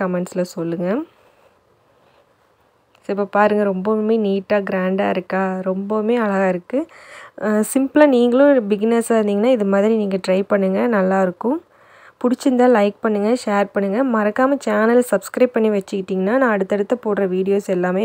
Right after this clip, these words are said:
உங்களால பார்க்க முடியும். அதுக்காக மறக்காம bell ஐகானையும் press பண்ணிக்கோங்க,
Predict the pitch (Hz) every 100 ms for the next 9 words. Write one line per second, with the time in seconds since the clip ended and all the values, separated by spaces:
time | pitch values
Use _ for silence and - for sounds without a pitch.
0 | 220 185 180 180 - 185 185 190 180 175
1 | 202 311 - - - - 220 208 240 269
2 | 220 202 247 247 277 214 202 233 254 240
3 | 220 240 254 202 196 - 202 190 190